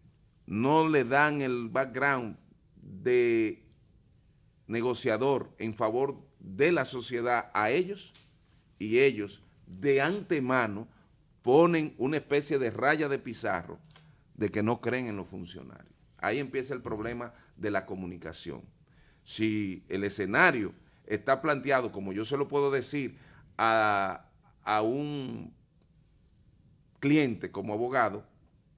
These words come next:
nosotros tenemos claro que el escenario de ir a dilu-, a, a, a definir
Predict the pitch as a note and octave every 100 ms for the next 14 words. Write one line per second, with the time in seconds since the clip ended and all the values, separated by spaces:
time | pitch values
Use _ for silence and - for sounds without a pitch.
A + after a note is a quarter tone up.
0 | _ _ _ _ - F#2 B2+ B2+ C#3 -
1 | A#2+ B2 C3 B2+ A#2 C3 B2+ A#2 G#2+ G#2
2 | A2 G#2 A#2 C3 A#2+ A2+ A#2+ B2 A#2+ A#2
3 | A2+ A#2 - G2+ - G#2 G#2 F#2+ G2+ F2
4 | A2 G#2+ A#2 G#2+ D3+ C#3 F2